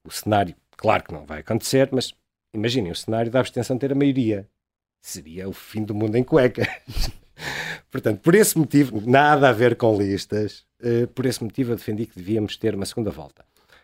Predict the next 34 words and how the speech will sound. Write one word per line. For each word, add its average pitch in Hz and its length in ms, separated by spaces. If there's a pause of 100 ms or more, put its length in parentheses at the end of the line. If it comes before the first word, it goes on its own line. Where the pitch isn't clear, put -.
(120)
Mas 131 180
a 147 40
verdade 143 320
é 135 40
que 156 220
amanhã 95 340
depois 80 240
haverá 80 200
pareceres - 320
jurídicos, 110 520
com - 120
certeza, 113 400
e - 40
posições 87 320
políticas, 117 580
e 95 40
eu, 85 180
eu 87 80
já, 85 200 (120)
já 107 160
me 101 60
manifestei 90 320
no 80 60
Conselho 101 240
Nacional, 95 320
não 123 120
quero 98 180
voltar 95 240
a - 40
fazê-lo, 135 380 (520)
mas 135 380 (580)
é 117 160
muito 127 640
importante 87 480